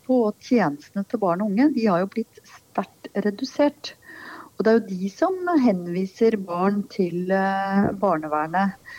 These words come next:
Så derfor, når disse er nede, så vil vi jo på en måte ha mørketall, fordi at det er antagelig færre barn som blir fanget opp,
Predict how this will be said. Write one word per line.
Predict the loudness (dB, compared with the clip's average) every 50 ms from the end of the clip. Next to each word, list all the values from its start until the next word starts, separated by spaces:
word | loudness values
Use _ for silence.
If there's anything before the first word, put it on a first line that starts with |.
| -18 -20 -14
Så | -6 -6 -2
derfor, | 2 2 2 0 0 -2 2 2 2 4 4 2 2
når | 2 2 2 4
disse | 4 2 2 2
er | 2 2
nede, | 4 4 4 4 4 4 2 4 2 -2 -2 0 -2 -2 -2 -2
så | -2 0 2 4 4 4 4 4 4 4 4 2 0 -2 -6 -8 -10 -12 _ _ _ _ _ _ -10
vil | -4 -2 0 0 0 0 0
vi | 2 2
jo | 2 4 2 2
på | 2 2
en | 2 2
måte | 2 2 0 -2
ha | 0 2 4 6
mørketall, | 6 6 6 4 0 -8 -8 -2 2 2 4 2 2 0 -6 -20 _ -20 -20 -20 -20 -20 -20 -20 _ -8
fordi | -2 -2 -2 0 2 0 0
at | 0 0 -2
det | -4 -4 -2
er | -2 0 0 2 2 2
antagelig | 0 -2 -4 -6 -6 -4 -2 -2 -2 -4
færre | -4 -4 -2 -2 -2 -2 -2 0 0 0 0
barn | 0 -2 -2 0 -2 -2
som | -2 -4 -4 -2
blir | -2 -4 -4
fanget | -4 -6 -4 -2 -2 0 -2 -4 -2 0
opp, | 0 -2 -2 -6